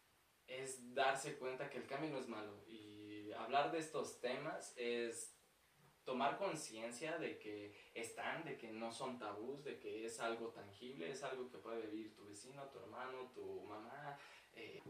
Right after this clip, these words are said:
tocando otro, otra controversia a-, a-, adyacente a esto,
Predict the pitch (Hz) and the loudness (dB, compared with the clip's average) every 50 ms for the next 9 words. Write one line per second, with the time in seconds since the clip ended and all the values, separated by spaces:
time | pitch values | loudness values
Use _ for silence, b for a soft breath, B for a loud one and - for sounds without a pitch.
0 | - - - - - - - - - - 147 143 - - 160 165 165 165 165 156 | -12 -14 -16 -20 -20 -20 -20 -10 -2 2 4 6 8 10 10 12 12 12 12 12
1 | 147 139 127 - - - - - 160 151 143 131 123 117 113 107 110 - - 98 | 12 12 12 12 10 10 6 8 8 10 10 12 12 10 10 8 4 2 0 0
2 | - - 120 135 - - - - 123 117 110 117 110 107 110 127 135 - - 151 | -2 -2 -2 0 2 2 2 2 2 0 0 0 0 2 2 2 2 2 2 2
3 | 143 - 120 117 - 110 - - - 104 - - - - - - - - - - | 2 4 4 2 2 0 -2 -2 -4 -4 -4 -4 -4 -6 -12 -16 -20 -20 -12 -6
4 | - 120 113 113 110 - - - 123 127 131 - 131 120 107 104 107 110 117 113 | -6 -4 -2 -2 -2 -2 -2 -2 -2 -4 -2 0 2 2 4 4 4 2 0 0
5 | - 160 156 156 B | -2 -2 -2 -2 B